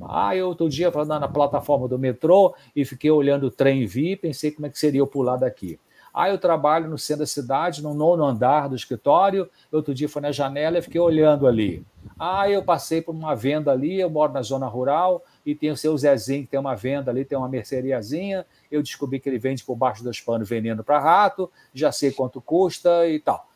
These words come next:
A pessoa já tá elaborando. Então, essas pessoas, você tem que realmente ajudá-las abordando e, ah,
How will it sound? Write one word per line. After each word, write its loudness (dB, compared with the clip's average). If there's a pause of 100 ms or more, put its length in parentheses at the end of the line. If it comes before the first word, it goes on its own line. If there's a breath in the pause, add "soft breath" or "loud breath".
(180)
A -18
pessoa -2
já -4
tá -6
elaborando. -2
Então, -2
essas -4
pessoas, -8 (320 soft breath)
você -10
tem -8
que -18
realmente -8
ajudá-las -8 (240)
abordando -4 (340)
e, 2
ah, -4